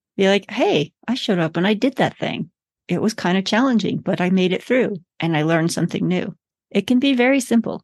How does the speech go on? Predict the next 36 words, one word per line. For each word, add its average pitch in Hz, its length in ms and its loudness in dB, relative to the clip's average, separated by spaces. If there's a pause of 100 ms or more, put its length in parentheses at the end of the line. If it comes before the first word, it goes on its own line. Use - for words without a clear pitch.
(140)
It 170 160 -2
can 190 160 0
just 185 220 -2
be 190 260 2
being 185 200 0
like, 180 180 -2
"Hey, 403 220 -2 (180)
good 254 180 0
job, 302 240 0
self. - 460 -4 (240)
We 226 100 2
just 208 240 0
talked 175 280 0
to 196 80 -2
that 190 220 2
rude, 196 320 2
stupid 202 420 -2
person, - 420 -2
and 190 100 0
it 190 140 -2
turns 208 240 -2
out 214 160 2
they're 208 120 -2
not 240 200 2
actually 247 300 -2
so 233 200 -2
bad 262 260 0
after 254 320 -4
all." 294 260 -2 (280)
They're 202 140 2
not 240 220 0
trying 196 200 2
to 185 80 2
ruin 165 240 0
my 160 120 0
life. 165 400 -2